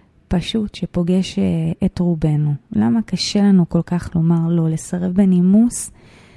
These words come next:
מבלי להתנצל ולספר איזשהו סיפור שיגבה את הלא שלנו?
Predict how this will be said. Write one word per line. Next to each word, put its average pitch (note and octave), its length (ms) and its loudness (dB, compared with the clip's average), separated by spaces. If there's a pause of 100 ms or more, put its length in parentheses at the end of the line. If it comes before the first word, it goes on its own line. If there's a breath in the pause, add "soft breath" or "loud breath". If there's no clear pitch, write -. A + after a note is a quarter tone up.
(180 soft breath)
מבלי F#3 440 0
להתנצל F#3 840 -2
ולספר D#3+ 680 -2
איזשהו E3+ 340 -4
סיפור G3+ 640 -6
שיגבה D#3+ 680 0
את F3+ 140 -4
הלא D#3 260 -4
שלנו? D#3 500 -4